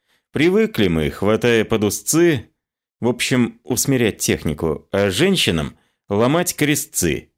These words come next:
Только не знаю, что это. У тебя где крестец?" "Сам ты крестец",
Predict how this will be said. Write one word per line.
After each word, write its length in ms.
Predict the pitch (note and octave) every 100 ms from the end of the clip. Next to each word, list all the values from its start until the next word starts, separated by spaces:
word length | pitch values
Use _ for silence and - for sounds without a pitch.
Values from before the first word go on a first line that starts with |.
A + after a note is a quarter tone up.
| _
Только 260 | G#2 G2 A2
не 120 | A2+
знаю, 300 | G#2+ E2 C#2+
что 240 | - F#2
это. 360 | D2 C2 D2+ - _ _ _
У 80 | -
тебя 300 | - F#2+ F2+
где 440 | F2 G2 D#2+ B1+ -
крестец?" 600 | F2 D#2 - D2+ - - _ _ _ _ _ _ -
"Сам 280 | - F3+
ты 120 | F3 G#2
крестец", 640 | E2+ E2 - D#2 D2 -